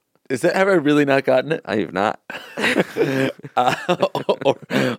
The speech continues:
Speaker 1: Oregon.
Speaker 2: No.
Speaker 1: California.
Speaker 2: Wrong.
Speaker 1: Idaho.
Speaker 2: Yes.
Speaker 1: Really?
Speaker 2: Yeah.
Speaker 1: <laughs> Nailed it in one.
Speaker 2: <laughs> Wow. I, I, I never thought you'd get it. My God. Good man.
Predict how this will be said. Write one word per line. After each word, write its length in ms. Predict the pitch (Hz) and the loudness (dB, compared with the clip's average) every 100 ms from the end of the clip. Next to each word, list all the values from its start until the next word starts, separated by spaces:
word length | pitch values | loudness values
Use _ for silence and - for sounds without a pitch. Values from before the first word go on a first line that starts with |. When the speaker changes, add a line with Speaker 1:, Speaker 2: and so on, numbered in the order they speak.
| - | -2
Speaker 1:
Oregon. 460 | 147 151 117 98 95 | 0 0 -2 -8 -4
Speaker 2:
No. 340 | 101 101 95 _ _ - | 0 0 0 _ _ -6
Speaker 1:
California. 640 | - 135 127 - 110 104 95 | 0 2 2 0 -2 -2 -4
Speaker 2:
Wrong. 400 | 90 82 85 - - | -2 -2 -4 -2 2
Speaker 1:
Idaho. 520 | 123 123 104 101 - | 4 4 2 -2 -2
Speaker 2:
Yes. 580 | - 143 214 262 165 - | 0 4 4 4 2 -2
Speaker 1:
Really? 480 | 170 214 523 233 120 | 0 2 2 0 0
Speaker 2:
Yeah. 680 | 131 160 202 165 131 220 240 | 0 2 2 2 0 0 -2
Speaker 1:
<laughs> 60 | 185 | 0
Nailed 300 | 175 214 214 | 0 2 2
it 60 | 202 | 2
in 180 | 175 165 | 2 2
one. 540 | 196 226 226 139 104 - | 2 2 2 0 -4 -6
Speaker 2:
<laughs> 40 | - 185 - - - - - - _ _ _ - 277 285 277 269 226 | -2 -2 -2 -8 -6 -10 -6 -10 _ _ _ -8 0 2 2 0 -4
Wow. 600 | - 76 117 127 82 - - _ - | -4 0 2 2 0 -4 -14 _ -16
I, 420 | - - 120 113 | -8 0 0 2
I, 40 | 127 - | -2 -2
I 120 | 127 | -2
never 300 | 127 127 131 | 0 2 0
thought 180 | 135 131 | 2 0
you'd 140 | 127 123 | 0 0
get 160 | 131 | 0
it. 180 | 113 - _ _ _ _ - | 0 -4 _ _ _ _ -10
My 220 | 98 120 | -2 -2
God. 440 | 110 104 73 69 - | 0 2 2 -2 -2
Good 160 | 120 | -2
man. 400 | 101 95 65 55 | 0 -2 -4 -6